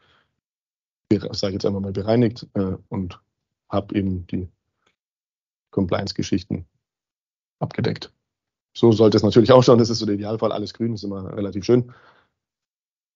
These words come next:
Und speichere das Ganze dann eben in der Datenbank, habe dann eben auch die Möglichkeit, über eine Tracker-Funktion das Ganze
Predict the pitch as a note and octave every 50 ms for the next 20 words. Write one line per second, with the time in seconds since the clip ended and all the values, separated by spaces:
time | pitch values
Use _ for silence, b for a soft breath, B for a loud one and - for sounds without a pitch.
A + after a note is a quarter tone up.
0 | _ _ _ _ _ _ _ _ _ _ _ _ _ _ _ _ - - - -
1 | - F2 F#2+ F2+ - - - F#2+ F2 - F#2 F#2 F#2 - - F#2 F#2+ - - A#2
2 | A#2+ A2+ G2+ G#2 G2 F#2+ - G2+ F2+ F#2 F#2 F#2 - - - - G2 - - G2+
3 | G2 A2 G2+ G2+ F#2 - - G2+ G2+ F#2+ G#2 G2 - G#2+ G2 G#2 G2 G2+ G2 F#2
4 | - A#2 A2 A#2+ G#2 - G#2 G#2 - - G#2 G2+ G2+ F#2+ G2 _ _ _ _ _
5 | _ _ _ _ _ _ _ _ _ _ _ _ _ _ - G#2 F#2+ - - G2
6 | G2 F#2+ - G2 F#2+ F2